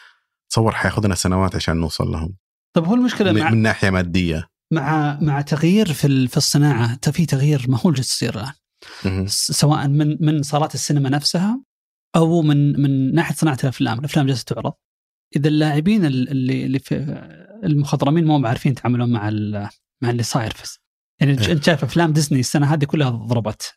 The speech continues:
Speaker 2: كلها
Speaker 1: إيه.
Speaker 2: ول-، عفوا، ضربت من باب إنه يعني ما جابوا، ما جابوا رأس مالهم. في أفلام ميزانيتها خرا-، خرافية، قد تكون من أغلى الأفلام قد أنتجوها، زي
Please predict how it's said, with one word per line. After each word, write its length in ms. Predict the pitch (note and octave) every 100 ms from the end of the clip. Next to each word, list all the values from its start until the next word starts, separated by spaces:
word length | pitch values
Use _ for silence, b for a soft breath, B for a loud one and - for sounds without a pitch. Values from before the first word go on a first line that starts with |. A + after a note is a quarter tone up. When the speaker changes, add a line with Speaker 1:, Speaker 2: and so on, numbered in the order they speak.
| -
Speaker 2:
كلها 220 | D3 C3+
Speaker 1:
إيه. 60 | C#3+
Speaker 2:
ول-، 140 | D3+
عفوا، 300 | B2+ D3 C#3
ضربت 320 | A#2+ C#3+ C#3+
من 60 | C3
باب 140 | C#3
إنه 360 | B2+ B2+ A#2+ A2+
يعني 380 | - B2 A#2+ A2+
ما 140 | C#3
جابوا، 340 | C3+ A2+ A#2+
ما 100 | B2
جابوا 240 | C#3+ C3+ A#2+
رأس 180 | A2+ -
مالهم. 260 | G#2+ - - _ _ _ _ -
في 160 | D#3+
أفلام 500 | C3+ D#3 C#3+ B2+ A#2 -
ميزانيتها 640 | D3 C#3 C3 C#3+ D3 C3
خرا-، 360 | A#2 C3+ B2+ C#3
خرافية، 520 | - B2+ - D#3+ C3+
قد 160 | -
تكون 300 | C3 - D3
من 140 | C#3 C#3
أغلى 200 | D#3 C3
الأفلام 260 | B2+ D3+
قد 60 | B2+
أنتجوها، 500 | B2+ A#2 C#3+ C#3+ B2+
زي 420 | A#2 C#3+ C3 B2